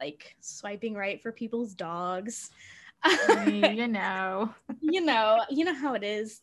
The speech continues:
Speaker 1: It's the dogs. That's what they get you with the dogs. And I remember seeing him in person and I was like,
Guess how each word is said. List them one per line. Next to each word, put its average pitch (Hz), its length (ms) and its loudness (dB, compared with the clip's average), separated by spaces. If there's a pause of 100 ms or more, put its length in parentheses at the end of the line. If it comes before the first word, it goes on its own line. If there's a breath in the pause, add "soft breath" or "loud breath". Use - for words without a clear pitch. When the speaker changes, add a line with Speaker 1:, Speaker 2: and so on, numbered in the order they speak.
Speaker 1:
It's - 160 -20
the 294 140 2
dogs. 226 540 -2
That's 247 120 -8
what 269 180 0
they 254 120 4
get 262 220 0
you 262 140 0
with 226 100 -4
the 220 60 -2
dogs. - 560 -8 (580 soft breath)
And 269 100 8
I 285 100 10
remember 311 320 6
seeing 269 300 4
him 302 100 8
in 269 100 2
person 254 380 0
and 269 120 0
I 233 40 2
was 240 120 -2
like, 214 260 -2